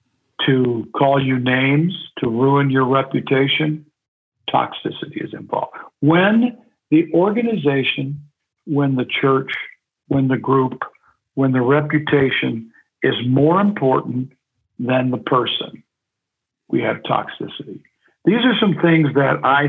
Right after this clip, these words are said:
think are really good signs. One of my favorite ones, I should say, it's not favorite, but I think it's accurate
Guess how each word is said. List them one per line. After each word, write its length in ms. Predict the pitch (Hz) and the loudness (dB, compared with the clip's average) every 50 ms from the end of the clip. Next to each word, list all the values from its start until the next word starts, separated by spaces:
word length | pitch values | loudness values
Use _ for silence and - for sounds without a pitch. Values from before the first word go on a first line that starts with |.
| 147 147 | -2 -4
think 360 | - 135 127 120 113 - - _ - | -6 -6 -6 -6 -10 -12 -16 _ -8
are 420 | - 123 120 120 117 117 113 117 - _ | -4 -2 -2 -2 -2 -2 -4 -8 -10 _
really 400 | - 127 123 143 147 143 135 135 | -8 -4 0 2 2 2 2 0
good 280 | 123 113 127 127 120 - - - | -2 -2 -2 -4 -4 -4 -6 -4
signs. 300 | 131 123 123 110 101 - - _ - - - - - _ _ | -4 -2 -2 -4 -8 -12 -20 _ -20 -20 -20 -20 -20 _ _
One 180 | - 170 196 208 | 0 2 2 2
of 160 | 196 156 139 | 2 0 0
my 220 | 156 165 165 165 | 0 2 0 0
favorite 560 | 151 151 160 160 170 175 - - - - - - | -2 -2 -2 0 0 -2 -4 -8 -12 -16 -18 -20
ones, 240 | - - - - _ _ _ _ _ _ _ _ _ _ _ _ _ - - - | -20 -20 -20 -20 _ _ _ _ _ _ _ _ _ _ _ _ _ -12 -6 -4
I 80 | 117 | -4
should 240 | 113 - - - - - - | -4 -4 -6 -8 -6 -6 -6
say, 260 | 113 107 101 107 - _ _ _ _ _ _ _ - | -6 -6 -6 -10 -14 _ _ _ _ _ _ _ -8
it's 160 | 131 127 - | -6 -6 -4
not 260 | 135 123 117 - - - - | -2 -2 -2 -2 -4 -4 0
favorite, 420 | - 151 170 147 - - 107 - _ _ | 2 2 2 2 0 -4 -8 -10 _ _
but 140 | - - 107 | -14 -10 -10
I 100 | 98 - | -10 -10
think 220 | - - - - - | -10 -10 -10 -8 -8
it's 140 | - - - - - _ _ - | -8 -8 -10 -18 -20 _ _ 0
accurate 540 | 143 156 151 - - - - 107 - - | 0 0 0 0 -4 -6 -8 -8 -8 -10